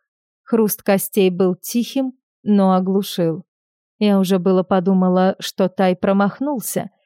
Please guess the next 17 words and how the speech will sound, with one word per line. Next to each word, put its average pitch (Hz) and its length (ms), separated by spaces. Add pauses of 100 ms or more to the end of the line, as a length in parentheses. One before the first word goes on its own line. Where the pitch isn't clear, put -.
(300)
Такой 277 360
же 226 140
удар 202 320
в 175 100
голову 190 720
наверняка 190 720
убил 190 360
бы, 175 260 (480)
но 269 200
уже 240 180
в 226 60
следующий 208 600
миг 196 420 (240)
поняла, 247 380
что - 200
это 185 280
было 180 460